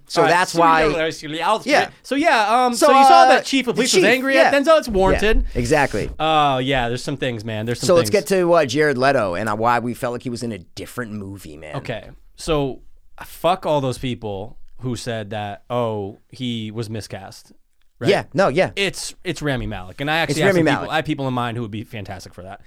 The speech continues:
Speaker 1: Uh,
Speaker 2: You know what'd be
Speaker 1: wait,
Speaker 2: great?
Speaker 1: for Rami Malek's role?
Speaker 2: Yes.
Speaker 1: Ooh, can I guess?
Speaker 2: I mean,
Speaker 1: You said you
Speaker 2: yeah.
Speaker 1: had some.
Speaker 2: I had two that I
Speaker 1: Well,
Speaker 2: liked.
Speaker 1: obviously, I mean, my go-to is Sam Rockwell.
Speaker 2: Dude, I said
Speaker 1: Yeah.
Speaker 2: that to my mom, my sister,
Speaker 1: Come
Speaker 2: they
Speaker 1: on.
Speaker 2: both go, "He would have been amazing."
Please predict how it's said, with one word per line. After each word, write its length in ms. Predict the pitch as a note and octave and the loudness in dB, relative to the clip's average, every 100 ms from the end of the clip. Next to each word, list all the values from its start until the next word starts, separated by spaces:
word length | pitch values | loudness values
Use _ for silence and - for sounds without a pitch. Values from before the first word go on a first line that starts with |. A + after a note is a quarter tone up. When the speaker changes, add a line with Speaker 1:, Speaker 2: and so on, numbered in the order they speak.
| - | 0
Speaker 1:
Uh, 40 | |
Speaker 2:
You 20 | C#3 | 4
know 80 | C3 | 4
what'd 120 | E3 | 4
be 40 | F3 | 4
Speaker 1:
wait, 60 | |
Speaker 2:
great? 120 | F3 E3 | 2 0
Speaker 1:
for 140 | D3 | 2
Rami 220 | D3 C#3 | 2 2
Malek's 340 | B2+ C3 D#3+ D#3+ | 2 0 0 2
role? 120 | B3 | 2
Speaker 2:
Yes. 340 | C#4+ - - - | 0 -6 -10 -4
Speaker 1:
Ooh, 880 | D#3+ G3+ G3+ F#3+ E3+ D3 B2 G#2 F#2 | 0 0 0 2 2 2 0 -6 -4
can 140 | D#3 | -2
I 100 | C3 | -2
guess? 380 | A#2 C3+ D#3 - | -2 -2 -2 -4
Speaker 2:
I 140 | A#3+ D4+ | -2 0
mean, 400 | D4 C#4+ C#4 A#3+ | 0 0 -2 -4
Speaker 1:
You 60 | |
said 160 | - G#3 | -2 0
you 60 | - | 2
Speaker 2:
yeah. 100 | E3 | 2
Speaker 1:
had 140 | D3 | 0
some. 300 | D3+ E3+ A#2+ - | -2 -2 -2 -2
Speaker 2:
I 80 | F3+ | -2
had 160 | D3+ | -2
two 220 | - F3+ | -4 -2
that 160 | C3+ C3 | 0 2
I 20 | |
Speaker 1:
Well, 80 | D#3+ | 4
Speaker 2:
liked. 180 | C#3+ D3 | 4 4
Speaker 1:
obviously, 600 | E3 D3 C#3 - C3 A#2 | 2 4 0 -2 -2 0
I 20 | |
mean, 220 | B2 A#2+ | 0 0
my 180 | B2+ C#3 | 2 2
go-to 400 | A2 C#3+ C3+ A#2+ | 2 0 0 -6
is 80 | A2+ | -6
Sam 260 | C3+ A#2 | -4 -2
Rockwell. 420 | A2+ A#2+ - G3+ E3 | 0 -2 0 2 2
Speaker 2:
Dude, 160 | C#3+ D#3+ | -2 -2
I 120 | F#3 | -2
said 160 | A#3 | 0
Speaker 1:
Yeah. 100 | G#3 | 0
Speaker 2:
that 60 | F#3+ | 0
to 60 | F3 | -2
my 140 | C#3+ | -4
mom, 300 | C#3 E3+ F3+ | 0 0 2
my 80 | D3 | -2
sister, 180 | F3 E3 | -2 0
Speaker 1:
Come 80 | F#3 | 2
Speaker 2:
they 40 | |
Speaker 1:
on. 40 | E3 | 2
Speaker 2:
both 100 | D#3 | 2
go, 240 | E3 C#3+ - _ | 0 -2 -8 _
"He 200 | - F3+ | -4 0
would 100 | F3+ | 2
have 100 | D#3 | 0
been 140 | E3+ | 0
amazing." 220 | D#3+ D3+ | 0 0